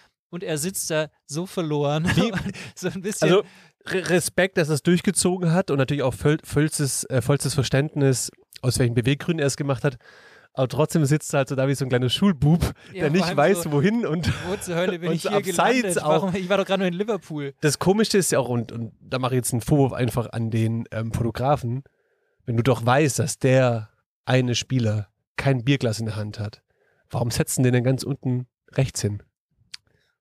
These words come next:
Speaker 1: Ja.
Speaker 2: Also in dem Fall
Speaker 1: True.
Speaker 2: links. Also nimm ihn doch in die Mitte rein. Da wäre das wahrscheinlich anf-, gar nicht aufgefallen. So,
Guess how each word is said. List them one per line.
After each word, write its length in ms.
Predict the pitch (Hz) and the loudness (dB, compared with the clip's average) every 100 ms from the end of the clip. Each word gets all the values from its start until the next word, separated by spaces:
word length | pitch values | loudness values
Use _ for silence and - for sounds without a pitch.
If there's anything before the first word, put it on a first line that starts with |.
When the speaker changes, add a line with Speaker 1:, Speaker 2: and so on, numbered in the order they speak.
| _ | _
Speaker 1:
Ja. 120 | 127 123 | -10 0
Speaker 2:
Also 140 | 123 | 2
in 60 | 120 | 4
dem 120 | 131 | 2
Fall 160 | 123 | 2
Speaker 1:
True. 100 | 117 | 2
Speaker 2:
links. 200 | 143 117 - - | 2 0 -6 -8
Also 180 | 127 120 - - | 0 0 0 0
nimm 120 | 139 | 2
ihn 60 | 165 | 4
doch 100 | 131 | 4
in 80 | |
die 60 | 123 | 4
Mitte 280 | 143 170 123 | 2 2 2
rein. 260 | 110 123 143 - - _ _ _ | 2 2 0 -16 -20 _ _ _
Da 100 | - 110 | -14 -8
wäre 100 | 123 | -4
das 100 | 123 | -2
wahrscheinlich 300 | 123 120 120 | 0 0 0
anf-, 240 | 120 - | -6 -6
gar 140 | 120 117 | -2 -2
nicht 120 | 113 | -2
aufgefallen. 560 | 139 - 143 104 104 - - - | -2 -2 -2 -2 -4 -8 -18 -4
So, 320 | 117 143 | 2 2